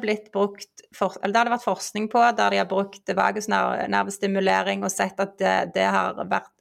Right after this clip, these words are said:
ja, direkte tilkobling til det. Og det ser jeg jo også i behandling, for når jeg jobber med vagus, så begynner de å svelle. Så det er det som er så interessant. Men all sånn svelgproblematikk,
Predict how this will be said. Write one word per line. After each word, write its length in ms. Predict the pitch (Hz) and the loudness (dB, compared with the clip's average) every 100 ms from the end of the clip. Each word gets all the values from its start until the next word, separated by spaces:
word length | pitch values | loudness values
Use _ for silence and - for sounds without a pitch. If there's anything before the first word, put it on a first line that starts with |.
| 190 - | -10 2
ja, 220 | 170 - - _ - _ - | 2 2 -4 _ -20 _ 0
direkte 400 | 214 269 - 285 | 2 0 -4 -10
tilkobling 720 | - 247 240 240 214 208 202 | -2 -2 2 0 2 0 -2
til 160 | 202 170 | -2 2
det. 160 | 160 - - - - - | 2 0 -6 -20 -16 -2
Og 80 | 226 | 4
det 160 | 262 302 | 4 4
ser 320 | - 240 262 269 | 4 4 4 2
jeg 160 | 233 | 2
jo 80 | 214 | 2
også 460 | 202 202 208 233 226 _ _ _ _ _ | 4 6 6 4 -2 _ _ _ _ _
i 140 | 220 214 | 4 4
behandling, 560 | 220 220 247 285 240 214 | 4 4 2 2 0 0
for 80 | 226 | 0
når 460 | 220 214 226 254 247 | 2 4 4 2 2
jeg 300 | 214 214 214 | 2 2 2
jobber 260 | 202 190 208 | 2 2 -2
med 140 | 208 | 2
vagus, 460 | 214 254 254 240 - - - | 4 4 2 -4 -4 -12 -10
så 560 | - 214 208 214 220 220 - | 0 4 6 4 2 0 2
begynner 240 | 214 240 | 2 2
de 60 | 240 | 0
å 60 | |
svelle. 340 | 240 202 196 165 190 - | 0 0 0 -2 -6 -2
Så 140 | 226 | 2
det 80 | 226 | 6
er 60 | 226 | 4
det 80 | 226 | 2
som 160 | 233 233 | 0 2
er 80 | 226 | 2
så 100 | 226 | 2
interessant. 720 | 220 208 214 208 220 240 233 - | 0 0 -2 2 2 0 -6 -2
Men 140 | 220 - | 0 4
all 220 | 233 254 | 4 2
sånn 160 | 247 226 | -2 -4
svelgproblematikk, 1120 | - 233 247 277 - 269 254 254 262 269 269 | 0 2 2 2 -2 0 0 -2 0 -2 -2